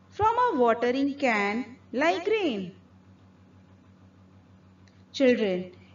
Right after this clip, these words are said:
if you observe carefully, you will come to know that water flows from top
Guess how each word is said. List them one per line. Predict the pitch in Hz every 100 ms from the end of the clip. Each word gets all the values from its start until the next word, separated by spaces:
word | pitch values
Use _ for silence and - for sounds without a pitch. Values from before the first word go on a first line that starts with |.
| -
if | - 466
you | 480 494 466
observe | 370 233 285 285 277
carefully, | 269 220 208 233 294 254 240 233 - _ -
you | 392
will | 494 539 508
come | 359 285 269
to | 285
know | 233 214
that | 196 185 196 196 - _ -
water | 202 208 208 214 220 - _
flows | - 370 453 466 466
from | 381 381 403 403
top | 247 208 208 202